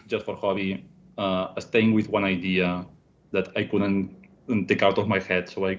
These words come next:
I kept doing stuff with these kind of characters, finding some visual art style that could be manageable to do for, like, one person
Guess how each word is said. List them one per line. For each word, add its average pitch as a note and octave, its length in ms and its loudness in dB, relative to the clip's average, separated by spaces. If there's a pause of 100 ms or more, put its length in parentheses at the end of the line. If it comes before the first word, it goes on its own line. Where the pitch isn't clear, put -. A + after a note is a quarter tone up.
I G#2 80 -6
kept F#2+ 280 -4
doing F#2+ 320 0
stuff F#2 340 -4
with F#2 140 -8
these F2 200 -8
kind G2 220 -2
of F2+ 140 -8
characters, F2+ 720 -6 (260)
finding G2 340 0
some F#2+ 220 0
visual F#2 600 0 (360)
art G2 180 -2
style F#2+ 340 0
that F#2+ 180 -6
could G2 200 -6
be F#2 200 -2
manageable A#2 560 0
to G#2 120 -8
do G#2 240 0
for, F#2+ 340 0
like, F2+ 300 -2
one F#2+ 160 0
person A#2 540 0